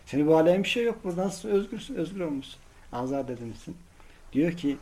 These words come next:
"Ben bu adamda öyle şeyler gördüm ki," diyor, "onu bırakıp gitmem." Ki o Zeyd bin Harise, Aleyhisselatü Vesselam onu o kadar çok seviyor ki,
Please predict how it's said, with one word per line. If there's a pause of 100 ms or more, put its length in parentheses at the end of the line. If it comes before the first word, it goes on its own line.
(400)
"Ben
bu
adamda
öyle
şeyler
gördüm
ki,"
diyor,
"onu
bırakıp
gitmem." (640)
Ki
o
Zeyd
bin
Harise,
Aleyhisselatü
Vesselam
onu
o
kadar
çok
seviyor
ki,